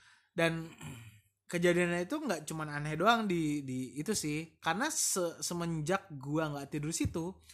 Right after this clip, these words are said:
ketokan itu tuh nggak, eh, udah berhenti.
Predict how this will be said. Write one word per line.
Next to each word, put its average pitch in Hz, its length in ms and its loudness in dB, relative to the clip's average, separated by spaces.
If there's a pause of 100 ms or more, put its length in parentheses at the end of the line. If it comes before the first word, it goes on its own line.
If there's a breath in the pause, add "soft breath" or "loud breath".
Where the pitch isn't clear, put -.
(300 loud breath)
ketokan 165 540 0
itu 160 200 -2
tuh 302 340 -4
nggak, 156 320 -4
eh, 147 400 0
udah 156 220 -4
berhenti. 233 480 2